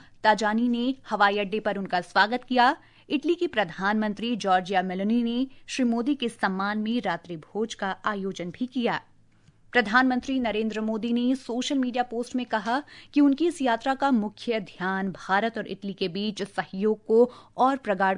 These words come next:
करने पर रहेगा। इस दौरान विशेष रूप से भारत मध्य पूर्व यूरोप आर्थिक गलियारे पर बातचीत होगी। उन्होंने कहा कि इस दौरान वर्ष दो हज़ार पच्चीस से दो हज़ार उनतीस के दौरान संयुक्त रणनीतिक कार्य योजना की भी समीक्षा की जाएगी।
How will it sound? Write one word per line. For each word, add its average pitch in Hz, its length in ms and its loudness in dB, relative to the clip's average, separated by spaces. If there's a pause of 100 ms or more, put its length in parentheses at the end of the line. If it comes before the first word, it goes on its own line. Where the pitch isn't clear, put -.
(120)
करने 220 220 0
पर 170 160 -4
रहेगा। 180 380 0 (300)
इस - 140 -2
दौरान 269 320 6
विशेष 226 400 -2
रूप 240 180 0
से 262 220 -2
भारत 196 460 0
मध्य 208 420 0 (280)
पूर्व 254 260 4
यूरोप 214 480 0
आर्थिक 190 340 -2
गलियारे 190 380 2
पर 196 180 -2
बातचीत 170 520 -4
होगी। 240 320 0 (300)
उन्होंने 294 240 6
कहा 302 260 -2
कि 349 120 -2
इस - 160 -6
दौरान 226 400 2
वर्ष 208 320 0
दो 196 160 -4
हज़ार 190 400 -4
पच्चीस 226 360 -6
से 254 200 0 (280)
दो 208 180 0
हज़ार 202 400 0
उनतीस 226 360 -4
के 208 160 -4
दौरान 202 480 0 (300)
संयुक्त 277 520 2 (140)
रणनीतिक 226 640 0
कार्य 190 400 0
योजना 196 360 -4
की 190 180 -12
भी 240 220 -4
समीक्षा 220 640 -2 (120)
की 233 120 -2
जाएगी। 180 500 -4